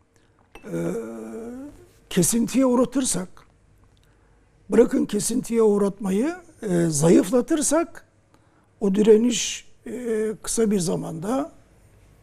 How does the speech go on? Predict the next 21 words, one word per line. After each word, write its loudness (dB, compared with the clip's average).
içinde -4
yaşadığımız, -2
e, 0
zaman 0
diliminde 0
de -4
gördüğümüz 0
gibi 2
elimizden 6
çıkmakla -2
yüz 4
yüze, 0
e, -2
gelmiş -2
oluyor. -10
O 6
bakımdan 6
kıyamete 2
kadar -2
Kudüs'ün, 0
e, 4